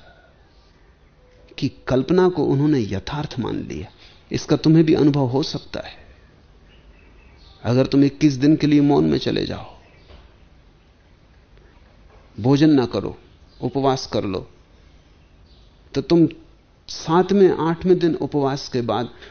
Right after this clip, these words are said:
पाओगे कि तुम्हें भोजन यथार्थ रूप से दिखाई पड़ना शुरू हो गया।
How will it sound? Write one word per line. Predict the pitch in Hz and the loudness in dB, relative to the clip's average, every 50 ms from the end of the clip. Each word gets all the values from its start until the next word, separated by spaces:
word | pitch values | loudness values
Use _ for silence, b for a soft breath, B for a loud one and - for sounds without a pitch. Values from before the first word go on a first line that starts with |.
| B B - - | B B -8 -2
पाओगे | 127 123 135 151 156 156 151 | 0 2 2 4 4 4 2
कि | 131 127 120 | 2 0 -2
तुम्हें | - 123 123 120 110 104 | 0 0 0 0 0 0
भोजन | 98 110 123 131 143 147 139 | 0 0 0 2 4 4 4
यथार्थ | 123 113 113 117 - 127 127 131 - - | 4 4 2 0 -2 -4 -4 -4 -4 -2
रूप | 143 143 131 | -2 -2 -2
से | - - 131 | -2 -2 -2
दिखाई | 117 113 113 120 120 107 147 139 | -2 0 0 -2 0 0 -2 -2
पड़ना | 139 139 135 135 127 | 0 0 0 0 0
शुरू | - - - 117 120 113 | -2 -2 -4 -4 -4 -2
हो | 113 - | -4 -4
गया। | - - - - - - | -6 -8 -12 -14 -16 -20